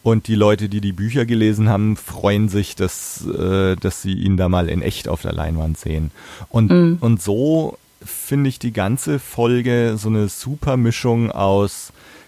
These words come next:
Speaker 1: Prequels, Originaltrilogie, Romanen.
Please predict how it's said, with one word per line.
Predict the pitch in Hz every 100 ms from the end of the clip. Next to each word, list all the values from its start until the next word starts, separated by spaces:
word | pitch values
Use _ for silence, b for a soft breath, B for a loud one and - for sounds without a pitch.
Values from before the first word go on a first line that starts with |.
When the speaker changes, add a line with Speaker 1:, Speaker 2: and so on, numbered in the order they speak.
| _
Speaker 1:
Prequels, | - 135 - 127 127 123 - -
Originaltrilogie, | 110 110 107 101 107 110 - 117 110 104 110 110 110 110 104 B B B
Romanen. | 117 104 107 82 85 107 104 101 104 104 104 104